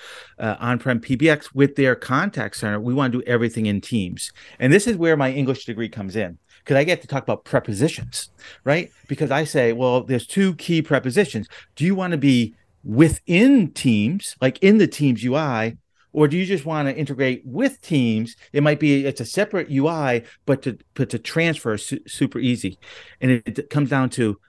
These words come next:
"I want the best product for my people and my clients." Great. Let's, let's start with that framework. Now, we have both. We have within Teams and with Teams.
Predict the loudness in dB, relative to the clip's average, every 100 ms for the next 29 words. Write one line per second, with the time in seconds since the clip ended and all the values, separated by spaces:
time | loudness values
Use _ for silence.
0 | _ -4 -2 0 0 0 0 -4 -4 -2
1 | 0 -4 -6 -8 -6 -6 -4 -4 -2 -2
2 | -2 -8 _ _ -4 -2 0 -2 -6 -8
3 | -8 -8 -10 -12 -12 _ _ -12 0 2
4 | 2 -6 -8 -10 -6 -4 -4 -4 -4 -4
5 | -6 -8 -8 -8 -8 -6 -6 -8 -14 _
6 | _ 2 2 0 _ _ 4 6 6 2
7 | 2 2 2 -4 -20 -4 0 0 -2 -4
8 | -6 -2 2 4 2 0 0 -2 -8 -6
9 | 0 0 0 -4 -6 -2 -2 -2 -6